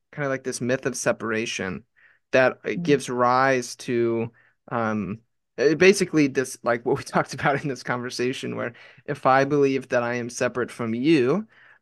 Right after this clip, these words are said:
Speaker 1: then I can be racist, I can be dehumanizing, I can commit acts of violence against you, et cetera.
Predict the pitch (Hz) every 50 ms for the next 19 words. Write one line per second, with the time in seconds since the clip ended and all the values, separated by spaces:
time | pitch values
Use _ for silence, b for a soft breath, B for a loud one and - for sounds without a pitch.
0 | _ _ 143 135 131 131 127 113 110 120 123 117 - - 127 120 120 117 117 117
1 | 113 110 110 110 113 131 160 170 175 165 165 - 160 156 151 147 143 143 - 107
2 | 107 113 113 - 104 110 113 113 110 104 107 104 95 82 104 - 156 156 151 143
3 | 131 127 127 127 127 117 123 123 120 123 123 113 92 104 110 - 107 107 107 -
4 | 113 107 104 95 92 110 113 - 76 110 117 120 120 123 127 123 120 120 - 113
5 | 113 110 117 117 - - 98 104 - - 123 120 117 - 110 107 107 104